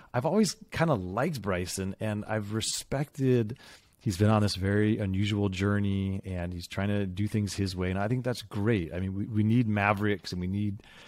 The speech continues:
uh, creative thinkers and all of that. And, but it's just beyond the pale. E-, even me,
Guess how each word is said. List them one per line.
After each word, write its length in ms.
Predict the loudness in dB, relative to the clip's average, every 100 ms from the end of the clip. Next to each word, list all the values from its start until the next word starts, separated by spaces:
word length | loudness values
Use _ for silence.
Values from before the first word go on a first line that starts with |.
| -20 -20 _ _ _
uh, 120 | -8 -8
creative 380 | 0 2 4 0
thinkers 600 | -2 0 0 0 0 -2
and 120 | -2
all 200 | 4 6 6
of 60 |
that. 280 | 2 -2 -2
And, 240 | -6 -6 -12 -20 -20 _ _ 0
but 360 | 2 2 0 _ _ _ -20 -12
it's 300 | -8 -8 -6
just 240 | -2 0 4
beyond 340 | 4 4 2
the 60 | 0
pale. 460 | -2 0 0 -2 -2
E-, 180 | -4 2
even 460 | 6 8 8 4 -4 -18 _
me, 500 | 2 6 6 6 2